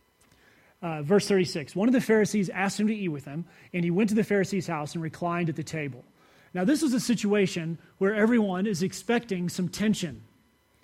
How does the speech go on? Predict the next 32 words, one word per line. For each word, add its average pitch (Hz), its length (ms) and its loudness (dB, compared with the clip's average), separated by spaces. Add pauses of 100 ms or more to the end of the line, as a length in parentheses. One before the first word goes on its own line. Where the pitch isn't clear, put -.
(280)
This 220 140 2
is 240 140 2
kinda 240 260 4
like 208 280 4
a 196 140 0
duel 190 600 6
of 185 140 2
the 175 100 4
theologians. 180 920 2 (760)
This 208 140 2
is, 233 120 2
because 220 460 0
that's 277 200 0
the 247 60 -2
kind 226 220 0
of 196 80 0
thing 208 160 2
that 190 80 2
happened 202 400 0
in 175 80 -2
these 170 180 -4
places. 175 460 -2 (300)
The 190 60 -2
Pharisees, 214 480 4
would, 202 220 0
the 165 80 0
powers 208 400 4
that 190 120 4
be 208 120 4
would 180 160 2
come 190 160 0
together, 160 460 -2